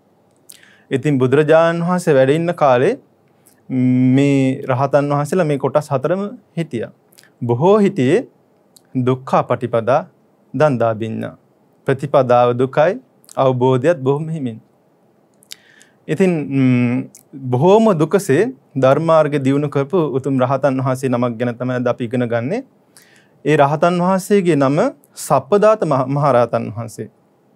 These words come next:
මේ සප්පදාස මහරහතන් වහන්සේගේ මේ නම වැටිච්ච හැටි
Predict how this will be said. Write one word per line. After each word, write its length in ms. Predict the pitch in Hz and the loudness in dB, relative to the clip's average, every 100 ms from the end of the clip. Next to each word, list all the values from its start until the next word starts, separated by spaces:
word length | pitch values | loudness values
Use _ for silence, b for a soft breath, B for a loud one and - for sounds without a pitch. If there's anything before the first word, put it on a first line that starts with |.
| _ _ _ b b b b - | _ _ _ b b b b -4
මේ 100 | 147 | -2
සප්පදාස 580 | 139 127 - 175 196 196 | 0 0 2 2 2 2
මහරහතන් 560 | 156 156 170 185 185 170 | 0 2 2 2 0 0
වහන්සේගේ 1000 | 156 156 156 185 269 254 _ _ - 196 | -2 -2 -2 -2 -2 -8 _ _ -6 -2
මේ 140 | 147 131 | 0 2
නම 200 | 131 151 | 2 2
වැටිච්ච 420 | 165 143 160 - | 2 0 -2 -2
හැටි 240 | 170 202 | -2 -2